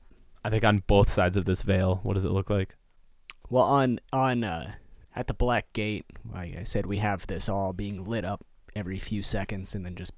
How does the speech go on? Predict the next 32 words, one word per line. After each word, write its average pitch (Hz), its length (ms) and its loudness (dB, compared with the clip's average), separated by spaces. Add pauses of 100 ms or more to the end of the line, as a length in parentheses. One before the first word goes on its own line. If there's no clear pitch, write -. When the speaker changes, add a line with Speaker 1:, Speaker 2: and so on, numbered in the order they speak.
(140)
Speaker 2:
darkness - 500 -6
and - 180 -16
lighting 95 320 -12
up. - 160 -12 (680)
And 117 140 -4
I'm 117 140 0
walking 107 440 0
toward 104 340 -4
death. 101 240 -2
I'm 127 120 2
not 180 220 2 (420)
afraid 101 720 -6 (380)
here. 95 440 -8 (460)
That's 101 200 -6
important. 101 640 -4
I'm 104 140 -8
not 90 200 -8 (300)
scared. 101 600 -4 (580)
But - 100 -6
I 110 80 -2
think 156 280 -2
I 139 100 2
just 110 200 -4
walk 98 380 -4
into 107 380 -6
a 107 140 -6
pit - 320 6 (580)
and 104 180 -6
just 104 260 0
free 113 300 0
fall 113 320 0
back 107 300 -2